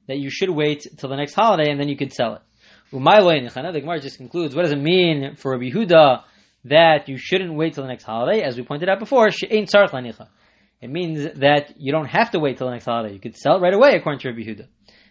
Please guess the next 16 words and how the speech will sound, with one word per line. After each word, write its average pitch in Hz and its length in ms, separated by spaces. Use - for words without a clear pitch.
And 139 140
that 214 160
is 180 100
the 165 100
conclusion 160 560
of 160 140
the 143 80
Gemara 165 420
on 147 100
this 139 160
Mishnah. 131 260
Again, 147 200
as 123 80
we 123 80
pointed 165 240
out, 196 160